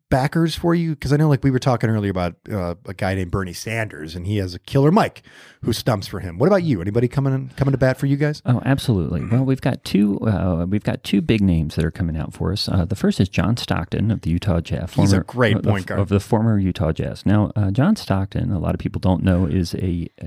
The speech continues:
Speaker 2: an unbelievable sign historian.
Speaker 1: Is he really?
Speaker 2: Oh, absolutely. After he retired from professional basketball, he actually went to every single state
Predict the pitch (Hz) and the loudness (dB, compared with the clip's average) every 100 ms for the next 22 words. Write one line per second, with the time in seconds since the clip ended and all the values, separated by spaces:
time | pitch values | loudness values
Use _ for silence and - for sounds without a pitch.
0 | - - 101 - - 208 165 92 90 101 | -12 -6 -6 -6 0 2 4 2 2 2
1 | 147 156 - - 92 - 90 87 - - | 2 2 0 -2 -6 0 2 2 -2 -4
2 | - - - 90 _ _ - 240 262 233 | -4 -4 -8 -12 _ _ 0 2 4 4
3 | 233 330 294 101 - - 120 - 87 80 | 4 2 2 2 2 0 -2 0 -2 -2
4 | - 78 90 - - - - 175 - 202 | -4 -8 -8 -14 -18 -16 -2 0 2 2
5 | 214 117 - 101 104 87 - - 101 80 | 2 0 -2 -2 -2 -2 -2 0 0 -2
6 | 80 87 147 - 80 82 117 156 175 - | -2 0 0 -2 -2 0 2 2 0 0
7 | 101 95 95 - - - 107 156 143 - | 0 2 0 -2 -8 -4 0 0 0 2
8 | 110 101 101 - - 90 80 - | 2 2 -2 -6 -2 0 0 -2